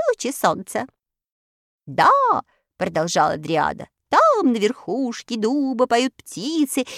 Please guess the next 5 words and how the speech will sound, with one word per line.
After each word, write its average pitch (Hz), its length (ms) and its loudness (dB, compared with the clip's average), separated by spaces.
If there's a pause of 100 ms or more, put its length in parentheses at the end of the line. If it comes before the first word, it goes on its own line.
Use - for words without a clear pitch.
(120)
и 226 100 2
рассказывают 190 760 2
о 156 60 -2
заморских 156 500 -2
странах. 185 880 0